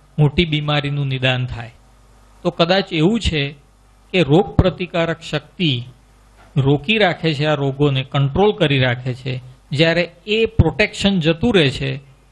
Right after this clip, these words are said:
ત્યારે એ બધું બહાર આવે છે. એટલે એ ઉપરાંત વિચારની એક, વિચારને એ રીતે પણ જોઈ શકાય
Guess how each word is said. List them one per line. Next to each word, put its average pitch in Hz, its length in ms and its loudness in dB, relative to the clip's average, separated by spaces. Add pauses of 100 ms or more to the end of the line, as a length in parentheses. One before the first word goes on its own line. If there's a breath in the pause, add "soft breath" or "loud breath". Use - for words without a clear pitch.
(120)
ત્યારે 151 460 2 (340)
એ 165 40 -8
બધું 147 300 0
બહાર 123 240 2
આવે 110 220 -4
છે. - 140 -16 (1120)
એટલે 220 440 0 (1040)
એ 202 100 4
ઉપરાંત 190 600 0 (200)
વિચારની 190 1800 -2 (100)
એક, 190 220 0 (1600)
વિચારને 180 500 4 (100)
એ 190 40 2
રીતે 208 200 -2
પણ 208 240 0
જોઈ 156 220 4
શકાય 156 440 -4